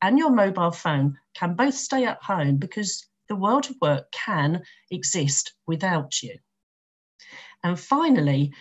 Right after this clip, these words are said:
set and write down goals. Review them regularly.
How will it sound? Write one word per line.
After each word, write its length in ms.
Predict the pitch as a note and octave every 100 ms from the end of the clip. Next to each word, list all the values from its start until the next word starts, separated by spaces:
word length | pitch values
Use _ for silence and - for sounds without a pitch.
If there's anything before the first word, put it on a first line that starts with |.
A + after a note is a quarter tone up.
| - -
set 360 | - D4 C#4
and 160 | D#4+ A#3
write 240 | G3+ F#3+
down 340 | - F3 F3 D#3+
goals. 500 | F3+ D3+ C3 B2+ F#3+
Review 520 | B3 G3+ A#3 D#4 E4
them 240 | C#4+ A3+
regularly. 680 | G3+ G#3 - D3 C3 A2+ C3+